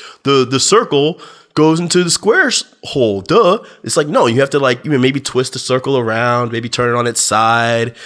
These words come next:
you know what I'm saying? Uh, you know, come at it from the back. And then, and then, you know, eventually find a way for the circle to fit. That's all I'm saying. It's like, you have to, like, you know, discover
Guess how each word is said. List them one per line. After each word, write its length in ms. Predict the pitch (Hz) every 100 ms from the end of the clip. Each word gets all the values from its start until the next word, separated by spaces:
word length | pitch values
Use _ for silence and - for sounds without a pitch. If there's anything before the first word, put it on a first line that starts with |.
| - -
you 80 | 107
know 60 |
what 40 | 107
I'm 40 |
saying? 540 | 113 117 113 113 113 113 - _ _
Uh, 540 | 101 101 98 98 98 - -
you 120 | 110
know, 220 | 98 95
come 220 | - 113
at 140 | 120 113
it 40 |
from 120 | 117 120
the 60 |
back. 680 | 110 95 104 113 113 - - _ _ _ _ _ _ _ _ _ _ _ _ _ _
And 80 | 127
then, 200 | 151 165
and 140 | 139 156
then, 200 | 165 -
you 140 | 151
know, 120 | 165 147
eventually 320 | 151 147 151
find 240 | 147 139
a 40 | 135
way 100 | 139
for 160 | 139
the 60 | 139
circle 280 | 127 139 131
to 60 |
fit. 80 | 151
That's 160 | 120 127
all 80 | 226
I'm 80 |
saying. 380 | - - 196 135
It's 100 | 131
like, 160 | 143 139
you 60 |
have 80 | 160
to, 100 | 165
like, 220 | 156 147 - - - _ _
you 80 | -
know, 160 | 147 131
discover 920 | 127 143 - - 156 156 160 156 147